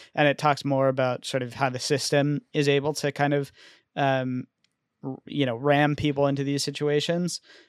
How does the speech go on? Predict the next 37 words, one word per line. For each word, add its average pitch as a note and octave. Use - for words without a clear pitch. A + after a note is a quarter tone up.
Um, C3+
but D3+
Memories F3
of D#3
Murder F3+
is C#3+
interesting C3
because B2+
it's B2+
very C3+
directly C3+
focused B2+
on B2
sort C3
of A#2
how, B2
uh, C3+
you D3+
know, C3
how F3+
people D3+
are C3+
falsely E3
accused G3
and F#3
how D#3
people, C#3+
you D3
know, B2+
can E3+
use D3+
that C3
to C#3
their C3
advantage B2
to C#3+
take, B2+